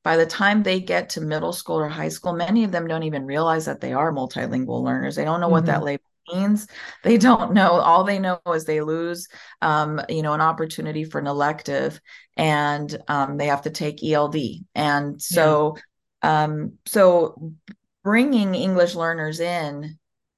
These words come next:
Speaker 1: to the equation and letting them see this is where you are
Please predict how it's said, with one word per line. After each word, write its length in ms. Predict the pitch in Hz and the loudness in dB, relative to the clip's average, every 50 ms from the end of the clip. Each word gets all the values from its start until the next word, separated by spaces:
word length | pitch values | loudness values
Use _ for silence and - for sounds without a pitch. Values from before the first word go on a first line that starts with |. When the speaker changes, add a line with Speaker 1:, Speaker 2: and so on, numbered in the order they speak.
| _ _ _ - | _ _ _ -8
Speaker 1:
to 240 | - - 185 175 | -4 -2 -2 0
the 160 | 165 160 151 147 | 0 0 0 -2
equation 920 | 147 - - - 190 190 190 208 202 180 160 139 139 139 139 143 - - | -2 -6 -2 0 0 2 2 0 0 -2 -4 -6 -8 -8 -10 -12 -10 -4
and 280 | - 156 151 151 156 156 | -2 -2 0 0 2 2
letting 420 | 160 165 196 208 196 180 175 170 | 4 4 4 2 0 -2 -2 -2
them 220 | 170 160 160 160 | -2 -2 -2 -2
see 480 | 160 160 - - 180 180 170 156 147 143 | -4 -6 -6 -6 -6 -4 -4 -4 -6 -4
this 260 | 147 143 147 180 185 | -2 0 0 0 0
is 160 | 196 190 185 | -4 -4 -4
where 240 | 170 170 165 165 165 | -2 -2 0 0 0
you 300 | 165 160 160 151 147 139 | 0 -2 -4 -6 -6 -4
are 420 | 135 139 147 156 165 185 220 240 | -4 -2 -2 -2 -2 -2 -2 -4